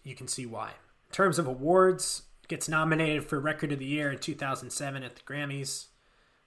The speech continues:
It loses to the Dixie Chicks songs, song Now They Are the Chicks. Not Ready to Make Nice. I disagree.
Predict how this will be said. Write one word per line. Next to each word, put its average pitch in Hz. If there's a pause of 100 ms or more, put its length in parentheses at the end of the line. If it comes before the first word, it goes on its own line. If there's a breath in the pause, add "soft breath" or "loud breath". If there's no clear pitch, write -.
(100)
It 139
loses 180
to 160
the 127
Dixie 170
Chicks -
songs, 131 (480)
song 135
Now 139
They 135
Are 127
the 120
Chicks. - (600 soft breath)
Not 170
Ready 160
to 139
Make 131
Nice. 110 (1600)
I 139
disagree. 120